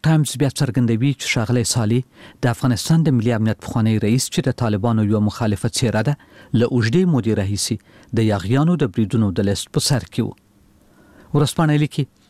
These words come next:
ښاغلي صالح تېره اونۍ په خپله څلور مخیزه وصیتنامه کې چې خپلې مېرمنې او پنځو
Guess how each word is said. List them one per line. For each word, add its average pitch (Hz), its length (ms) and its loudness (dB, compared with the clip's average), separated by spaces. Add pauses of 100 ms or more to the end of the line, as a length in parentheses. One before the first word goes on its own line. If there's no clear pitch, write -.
(220)
ښاغلي 139 420 2
صالح 131 320 0
تېره 123 160 2
اونۍ 117 320 2
په - 80 -8
خپله 131 320 0
څلور 110 320 0
مخیزه 127 340 -2
وصیتنامه 101 580 0
کې - 120 -4 (480)
چې 143 160 0
خپلې 160 220 2 (100)
مېرمنې 131 400 2
او - 100 -8
پنځو 117 300 0